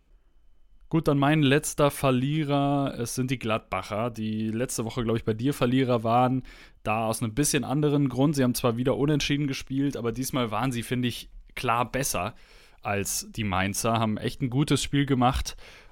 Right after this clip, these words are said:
und einfach, ähm, ja, ihre Führung nicht ausbauen können und dann, ähm,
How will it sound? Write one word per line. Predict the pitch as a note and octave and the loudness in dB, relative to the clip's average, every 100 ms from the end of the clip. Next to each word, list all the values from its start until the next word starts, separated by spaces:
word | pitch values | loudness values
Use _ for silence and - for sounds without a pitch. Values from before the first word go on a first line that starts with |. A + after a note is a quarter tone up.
| - | -6
und | A#2 | -4
einfach, | A2 A2+ A#2 - - | -2 -2 -2 -4 -8
ähm, | A2+ A2 G#2+ | -6 -6 -6
ja, | A#2 G2 | -6 -4
ihre | G#2 A2 | -6 -8
Führung | - C#3 C3 | -2 0 2
nicht | B2+ G2 | 0 0
ausbauen | B2+ - C3+ C3+ C3+ | -2 -2 0 0 0
können | C3+ C3 C3+ C3 - - - - - - - | 2 2 2 -2 -8 -20 -20 -20 -20 -18 -8
und | C3+ A2+ | -6 0
dann, | G#2 G#2+ A2 G#2+ - - | 0 2 0 -2 -6 -10
ähm, | A2 G#2 G#2 G#2 G#2 | -6 -4 -4 -4 -6